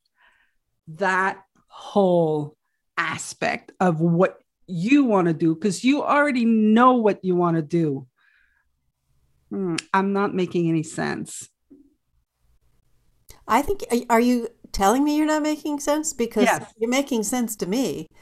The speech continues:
Speaker 1: Okay, t-, tell me what you're hearing so that I can come back to myself.
Speaker 2: Well, f-, here's my understanding of what you're saying is
Speaker 1: Yeah.
Speaker 2: that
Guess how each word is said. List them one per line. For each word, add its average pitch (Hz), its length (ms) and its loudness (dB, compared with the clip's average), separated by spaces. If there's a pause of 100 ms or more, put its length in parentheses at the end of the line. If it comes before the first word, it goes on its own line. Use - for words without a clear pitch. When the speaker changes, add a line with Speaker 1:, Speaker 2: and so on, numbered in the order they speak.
(100)
Speaker 1:
Okay, 254 320 0 (180)
t-, 208 100 2 (140)
tell 247 200 6
me 302 120 8
what 285 220 2
you're 220 100 4
hearing 170 540 0
so - 200 -2
that 185 180 4
I 180 140 4
can 185 260 0
come 196 280 0
back 196 300 2
to 214 80 -4
myself. 170 640 0 (300)
Speaker 2:
Well, 240 300 4
f-, - 200 -16 (1080)
here's 294 340 -6
my 214 500 2
understanding 185 720 -4
of 165 40 -10
what 170 220 -6
you're 165 100 -8
saying 156 380 -8
is 170 260 -10
Speaker 1:
Yeah. 180 200 2
Speaker 2:
that - 40 -16